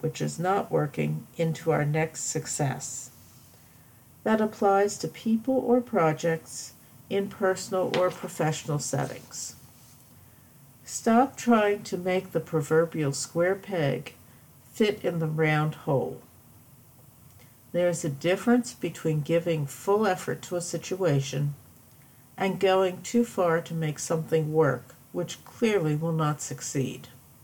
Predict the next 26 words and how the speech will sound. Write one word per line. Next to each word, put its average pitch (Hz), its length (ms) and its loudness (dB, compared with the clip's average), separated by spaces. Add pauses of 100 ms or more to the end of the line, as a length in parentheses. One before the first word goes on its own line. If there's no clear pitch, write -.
(1400)
The 208 120 0
sixth - 500 -4
resolution 165 800 2
is 160 240 0
to, - 100 -6
quote, 165 380 2
"try 190 400 -2
out 190 180 -2
some 165 200 -4
new 156 160 0
tools," - 600 -4
close 160 420 4
quote. 127 360 -4 (1200)
I 214 140 4
view 262 300 4
this 294 240 0
approach - 520 0
as 160 140 -4
a 156 60 -2
corollary 160 840 2
to 151 140 -12
the 160 180 0
third 196 460 2
resolution 147 760 0
to 160 160 -2
explore 160 680 4